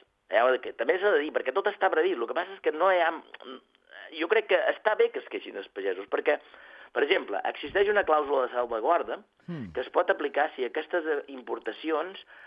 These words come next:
Speaker 1: perjudiquen, eh, la producció europea, però mai s'ha activat. És a dir, ei, que ens estàu matant la nostra producció. Però també t'he de dir que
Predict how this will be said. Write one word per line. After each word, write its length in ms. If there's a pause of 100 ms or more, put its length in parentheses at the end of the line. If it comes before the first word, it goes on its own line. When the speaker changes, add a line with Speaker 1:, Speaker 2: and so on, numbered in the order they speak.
(280)
Speaker 1:
perjudiquen, 800 (100)
eh, 560 (100)
la 80
producció 420
europea, 440 (720)
però 200
mai 240
s'ha 80
activat. 480 (1800)
És 80
a 20
dir, 120
ei, 200 (100)
que 100
ens 360
estàu 240
matant 360
la 60
nostra 300
producció. 520 (880)
Però 180 (320)
també 260
t'he 140
de 100
dir 320 (1300)
que 160